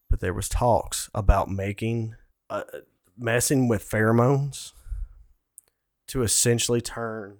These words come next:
the enemy soldiers gay and horny. So, 'cause their idea was if they could essentially make 'em, I say turn 'em gay. It was supposed to,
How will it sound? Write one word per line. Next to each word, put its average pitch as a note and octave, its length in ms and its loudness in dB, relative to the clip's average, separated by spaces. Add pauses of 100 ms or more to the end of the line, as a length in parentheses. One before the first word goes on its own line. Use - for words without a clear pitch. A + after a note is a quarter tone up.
the A2+ 300 -10
enemy B2 440 -2
soldiers A#2+ 880 -6 (120)
gay G2+ 360 -4 (120)
and F#2+ 160 -16
horny. F2+ 500 -6 (280)
So, C3 240 4
'cause B2 180 2
their C3 180 10
idea B2 460 8
was G#2+ 800 0 (240)
if C#3 280 2
they C3 220 6
could A#2 540 0
essentially A#2 800 0 (200)
make B2 320 0
'em, A2 240 0 (640)
I D3+ 100 4
say D3 200 2
turn A#2+ 240 -4
'em G2 80 -6
gay. F#2+ 200 -10 (260)
It F3 40 0
was F3 100 2
supposed - 300 0
to, B2 140 -4